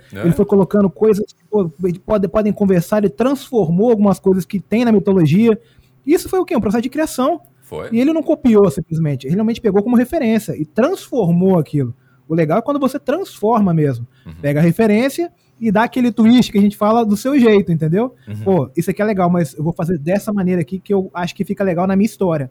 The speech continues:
Speaker 2: entendeu? É interessante, cara, trabalhar com vários tipos de coisa de referência, que eu acho importante pra caramba.
Speaker 1: Já que tão falando de referências, eh, tu já falou algumas, né? Mas quais são as tuas
Speaker 2: Ah.
Speaker 1: principais hoje em dia? Pode ser, eh,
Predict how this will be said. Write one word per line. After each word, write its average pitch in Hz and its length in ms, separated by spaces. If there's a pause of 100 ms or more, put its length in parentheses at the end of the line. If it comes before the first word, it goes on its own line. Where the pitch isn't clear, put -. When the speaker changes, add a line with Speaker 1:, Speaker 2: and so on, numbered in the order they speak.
(220)
Speaker 2:
entendeu? 165 440 (580)
É 285 80
interessante, 381 500
cara, 185 140
trabalhar 208 300
com 233 100
vários 233 260
tipos 254 160
de 226 80
coisa 220 180
de 196 60
referência, 190 460
que - 60
eu 185 60
acho 185 140
importante 202 420
pra - 180
caramba. 143 440 (840)
Speaker 1:
Já 107 220
que 117 260
tão 110 160
falando 113 300
de 110 80
referências, 110 720
eh, 92 300
tu 131 120
já 185 100
falou 170 220
algumas, 135 460
né? 101 100
Mas 95 240
quais 101 200
são 110 220
as 107 100
tuas 107 260
Speaker 2:
Ah. 147 80
Speaker 1:
principais 120 640
hoje 104 280
em 95 60
dia? 85 380 (220)
Pode 95 220
ser, 90 760
eh, 71 280